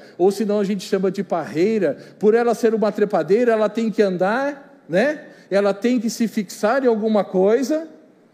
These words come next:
pra ela ir crescer e depois produzir. Se ela for pro chão, ela vai ter contato com a terra, ela vai ficar doente e não vai produzir nada.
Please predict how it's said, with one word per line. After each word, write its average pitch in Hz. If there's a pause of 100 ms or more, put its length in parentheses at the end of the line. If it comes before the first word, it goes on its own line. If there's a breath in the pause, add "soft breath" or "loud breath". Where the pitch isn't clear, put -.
(240 soft breath)
pra 196
ela 208
ir 262
crescer 202
e 233
depois 180
produzir. 185 (360 loud breath)
Se -
ela 277
for 269
pro 220
chão, 262
ela 262
vai 240
ter 262
contato 247
com 233
a 196
terra, 240
ela 240
vai 233
ficar 226
doente 214
e -
não 247
vai 233
produzir 233
nada. 233